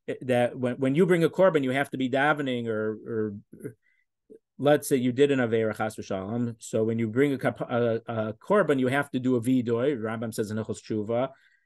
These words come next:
uh, uh, if you get punished by Beis Din 'cause you did something wrong, you have to do your vidoy also to, as part of your tshuva. So if,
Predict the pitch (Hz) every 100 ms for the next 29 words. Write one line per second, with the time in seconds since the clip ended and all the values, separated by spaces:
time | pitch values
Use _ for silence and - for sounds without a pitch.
0 | _ _ _ _ 107 101 104 101 98 _
1 | _ _ _ _ - 113 107 120 117 131
2 | 127 165 165 151 135 123 151 160 131 104
3 | - 117 127 139 143 131 156 143 113 113
4 | 127 - 117 123 120 113 113 147 127 123
5 | 120 127 139 _ _ _ _ _ _ _
6 | - 123 123 120 123 113 139 151 _ _
7 | _ _ _ - 120 110 110 127 120 120
8 | 120 - 214 117 76 _ _ _ _ -
9 | 139 127 123 120 - _ _ - 127